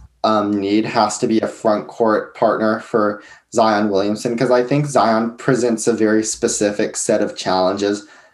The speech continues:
when you're <laughs> building a team around him because of his limited, um, skill set on both offense and defense. Like, on offense, he's not a shooter, so he's gotta play inside as sort of the pick and roll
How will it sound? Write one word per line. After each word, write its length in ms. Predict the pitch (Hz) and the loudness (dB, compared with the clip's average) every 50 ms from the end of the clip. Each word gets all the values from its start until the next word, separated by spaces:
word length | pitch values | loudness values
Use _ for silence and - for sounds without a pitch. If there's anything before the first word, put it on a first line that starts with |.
| - - - | -10 -4 -2
when 160 | 117 117 113 | 0 2 2
you're 200 | 110 110 110 104 | 2 2 0 0
<laughs> 20 | |
building 460 | 104 117 113 107 107 101 107 107 104 98 | 0 2 2 2 2 0 0 -2 -2 -2
a 100 | - 113 | -2 -4
team 260 | 110 - - 120 113 107 | -2 -2 -2 0 0 2
around 340 | 101 98 95 95 98 98 | 2 2 2 0 0 -2
him 280 | 101 127 113 113 113 113 - - - - _ _ _ - - - | -2 -2 -2 -2 -2 -6 -12 -20 -20 -20 _ _ _ -20 -2 0
because 460 | 135 131 120 - - 127 120 117 117 | 0 0 2 2 2 2 2 2 2
of 180 | 123 117 117 - | 0 0 0 -2
his 440 | - 147 127 123 120 120 117 - - - - | 0 2 2 2 2 0 -2 -6 -12 -16 -10
limited, 680 | - 113 113 110 113 113 110 110 110 110 110 110 117 113 - - _ - - - - - - _ | -4 -2 0 2 2 2 2 2 2 2 2 0 -2 -4 -8 -14 _ -20 -20 -20 -20 -20 -4 _
um, 440 | 120 120 113 104 98 95 95 95 95 | 2 2 4 2 2 0 -2 -4 -6
skill 340 | - - - - 113 104 104 | -8 -6 -2 0 0 0 0
set 240 | - - 120 113 | 2 2 2 4
on 160 | 110 110 110 101 | 4 2 2 2
both 240 | 101 98 101 98 - - | 0 0 0 0 0 0
offense 440 | - 101 101 101 - 107 104 104 | 2 2 2 0 -4 -6 -6 -4
and 140 | - 104 92 | -4 -6 -4
defense. 500 | - 85 90 - - 113 110 107 107 - _ - - - _ _ - | -4 -6 -6 -4 -4 -4 -4 -4 -6 -12 _ -20 -20 -20 _ _ 0
Like, 200 | - 123 - - | 0 0 2 2
on 100 | 135 - | 2 4
offense, 460 | - 220 233 - - 147 143 139 - | 4 4 2 2 2 0 -2 0 0
he's 180 | 151 135 117 | 0 0 2
not 240 | 113 113 104 104 104 | 2 2 2 4 2
a 60 | 104 | 2
shooter, 580 | 101 - - 107 101 101 98 113 117 120 120 - _ _ _ _ _ _ | -2 -2 -2 -2 -2 0 0 0 0 -2 -4 -8 _ _ _ _ _ _
so 240 | _ - - 143 127 | _ -4 0 2 2
he's 220 | 120 120 113 113 - | 2 2 0 -2 -4
gotta 380 | - - 110 107 110 110 107 | -2 2 2 4 2 2 0
play 340 | - - 127 120 117 110 - | -2 0 2 2 2 2 0
inside 580 | 104 110 107 104 - - 98 95 101 107 101 107 | 0 -2 -2 -2 0 0 2 2 2 2 2 0
as 160 | 107 107 - | -2 0 0
sort 180 | - 113 110 | 0 0 0
of 100 | 101 98 | 0 -2
the 80 | - 104 | -4 -6
pick 280 | - - 127 113 - 123 | -2 -2 -2 -2 0 -2
and 160 | 110 104 101 | -2 0 0
roll 400 | 101 98 98 101 101 98 98 | 2 2 2 2 2 -2 -6